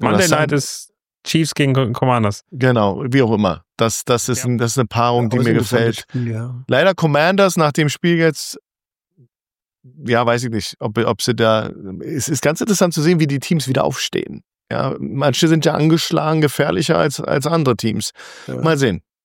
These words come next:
Speaker 2: Ist ja so eine Monster-Bye-Week nächste Woche. Also ich glaub, das ist auch für alle Fantasy-Spieler wieder f-, ähnlich einfach. Lions, Raiders, Rams, Cardinals, Seahawks,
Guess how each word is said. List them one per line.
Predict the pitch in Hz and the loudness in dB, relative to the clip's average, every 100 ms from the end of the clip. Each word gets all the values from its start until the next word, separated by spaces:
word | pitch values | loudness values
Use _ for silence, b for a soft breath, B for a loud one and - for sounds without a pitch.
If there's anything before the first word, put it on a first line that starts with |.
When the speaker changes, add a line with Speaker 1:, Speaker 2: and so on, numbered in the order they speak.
| _ _ _ _ _ | _ _ _ _ _
Speaker 2:
Ist | - | -2
ja | 135 | 2
so | |
eine | 123 | 2
Monster-Bye-Week | 117 127 - 101 113 120 117 113 | 2 2 0 -2 0 2 0 0
nächste | 104 - | -2 0
Woche. | 104 101 | 0 2
Also | 101 | 0
ich | 98 | 0
glaub, | 104 | -2
das | 107 | 0
ist | 101 98 | 0 0
auch | 110 | -2
für | 120 | 0
alle | 120 113 | 0 0
Fantasy-Spieler | 120 120 110 - 113 110 | 0 2 0 0 0 2
wieder | 107 110 | 2 2
f-, | 101 101 - - - | 0 -4 -8 -12 -10
ähnlich | 101 98 117 123 117 | -6 -2 0 2 2
einfach. | 127 120 113 - B B B - | 0 0 -2 -4 B B B -2
Lions, | 113 120 127 120 110 - | 0 2 2 2 0 0
Raiders, | 117 123 123 117 - - | 2 2 2 2 -2 -2
Rams, | 110 117 117 117 - - - - | 2 2 4 2 -2 -8 -12 -8
Cardinals, | - 123 120 117 113 107 - | -2 0 2 2 2 0 -4
Seahawks, | - 120 107 107 - - | 0 2 4 0 -2 -8